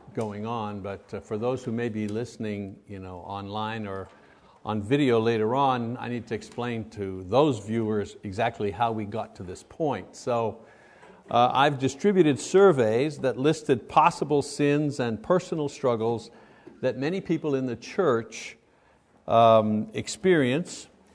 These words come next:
in order to get a little bit of feedback from the congregation itself concerning the things that this group has.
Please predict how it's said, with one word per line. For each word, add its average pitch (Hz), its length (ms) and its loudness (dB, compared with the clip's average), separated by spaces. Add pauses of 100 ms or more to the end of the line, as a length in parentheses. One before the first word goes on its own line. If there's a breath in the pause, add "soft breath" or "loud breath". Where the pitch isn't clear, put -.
(160 soft breath)
in 135 80 -6
order 202 200 2
to 208 120 -6
get 165 200 2
a - 20 4
little 160 220 4
bit 151 140 6
of 123 100 2
feedback 131 840 0
from 131 300 -2
the 113 80 0
congregation 147 800 0
itself 123 480 0
concerning 143 480 -2
the 113 80 0
things 151 460 -2
that 127 280 -4
this 147 440 0
group 123 420 -2
has. - 580 -8